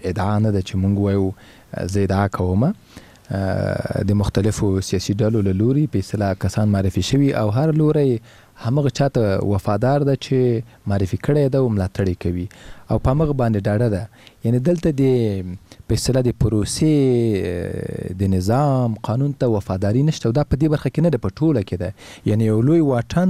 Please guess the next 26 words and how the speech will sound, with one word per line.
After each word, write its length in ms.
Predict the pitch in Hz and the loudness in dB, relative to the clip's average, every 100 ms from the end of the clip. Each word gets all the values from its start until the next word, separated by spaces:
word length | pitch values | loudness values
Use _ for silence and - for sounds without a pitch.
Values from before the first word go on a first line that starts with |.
| 170 120 | 2 0
د 60 | |
خلکو 640 | 104 - 165 175 - 156 | -2 0 2 2 0 0
او 160 | 143 113 | 0 0
د 160 | 104 98 | 0 0
نظام 260 | 98 120 | 0 -2
ترمنځ 380 | 113 92 95 95 - | 0 0 0 0 -2
پروت 320 | - 92 87 | -2 0 0
ده. 160 | 98 87 - - - - - 131 | -4 -4 -8 -20 -20 -20 -8 -6
قطعاً، 300 | - 156 147 135 175 | -2 0 2 0 -2
اه، 400 | 110 107 104 - | -4 -2 -2 -2
وفاداري 500 | 101 90 101 101 117 | -2 -2 -2 0 2
نشته 340 | 120 120 - 95 | 0 0 -2 -4
ده. 160 | 90 - | -4 -6
دا 160 | 110 135 | -2 0
د 120 | 151 | 2
دې 120 | 151 143 | 2 2
باعث 220 | 143 160 - | 0 0 0
کیږي 260 | 160 151 - | 0 0 0
چې 300 | 135 104 90 - - - - - - | 0 0 0 -6 -18 -16 -16 -16 -10
خلک 420 | - 147 147 143 | -2 0 0 0
نور 180 | 147 139 | 0 0
هم 600 | 123 131 110 104 101 101 - | 0 -2 -2 -4 -6 -6 -2
فاصله 320 | 101 110 131 | -2 0 0
ونیسي 280 | 147 139 117 | 2 0 0
او 60 | |
بې 100 | 107 | 0